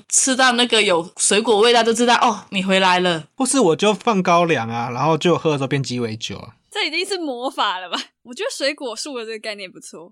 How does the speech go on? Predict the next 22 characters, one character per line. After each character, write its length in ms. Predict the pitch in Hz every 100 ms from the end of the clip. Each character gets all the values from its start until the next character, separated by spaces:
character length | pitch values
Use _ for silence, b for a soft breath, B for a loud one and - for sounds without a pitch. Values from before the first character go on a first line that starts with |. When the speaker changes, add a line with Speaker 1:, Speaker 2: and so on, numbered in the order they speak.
| _
Speaker 1:
所 200 | - 302
以 40 | 262
还 160 | 262
是 140 | 226 302
不 160 | 262
能 180 | 269 233
现 280 | 220 277 208
身， 260 | 202 202 196
只 140 | 185
能 180 | 180 180
默 180 | 226 233
默 220 | 226 226
的 100 | 190
把 220 | 180 180
水 260 | 202 180 190
果 160 | 202
的 120 | 175
灵 180 | 175 175
魂 160 | 196 175
塞 220 | 202 185
进 200 | 180 170
去。 360 | 156 - -